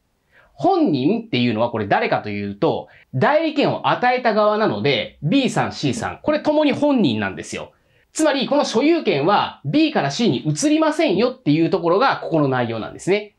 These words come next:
契約の効果は本人に帰属しないっていうところです。なので、今回の問題は、Cは公土地の所有権を当然に取得するというのは×だという話です。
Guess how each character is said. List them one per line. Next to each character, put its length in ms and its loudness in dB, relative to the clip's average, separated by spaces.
契 200 2
約 260 2
の 120 0
効 240 0
果 140 0
は 60 0
本 280 2
人 160 -2
に 100 -2
帰 120 -6
属 240 -4
し 100 -4
な 100 0
い 140 0
っ 40 -14
て 80 0
い 20 2
う 40 0
と 120 -4
こ 100 -4
ろ 60 -8
で 100 -12
す。 220 -20
な 140 4
の 100 0
で、 100 0
今 240 0
回 160 0
の 100 0
問 220 0
題 220 0
は、 260 0
C 360 2
は 240 2
公 240 0
土 120 -2
地 140 0
の 80 4
所 180 2
有 220 4
権 360 -2
を 200 2
当 300 2
然 200 2
に 120 -2
取 180 -4
得 220 -2
す 120 -2
る 140 4
と 120 -4
い 200 2
う 20 4
の 120 2
は× 280 0
だ 100 0
と 220 -14
い 140 2
う 100 -2
話 560 -6
で 100 -4
す。 240 -12